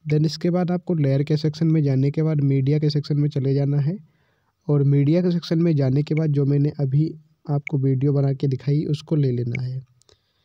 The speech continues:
Then इसके बाद सबसे पहले आपकी इसकी वॉइस को एकदम से ज़ीरो करना होगा और ज़ीरो करने के बाद आपको करना क्या होगा,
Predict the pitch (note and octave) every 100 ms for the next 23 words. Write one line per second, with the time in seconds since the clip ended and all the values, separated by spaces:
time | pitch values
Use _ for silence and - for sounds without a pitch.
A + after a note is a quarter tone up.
0 | _ _ _ _ D3 D#3+ F3 - F3 D#3
1 | E3+ E3+ D#3 - E3+ E3 D#3+ D#3+ - D#3
2 | - C#3+ C3+ D3 - D#3 D3 D#3 D#3 C3+
3 | C3 C#3 D3+ C#3 C#3+ D3 D#3 F#3 - D3+
4 | C3 C3+ C#3+ D#3 D3+ D#3 D#3 D3 D3+ D3
5 | D3+ D#3 D3 C#3 C#3+ D3 C#3+ C#3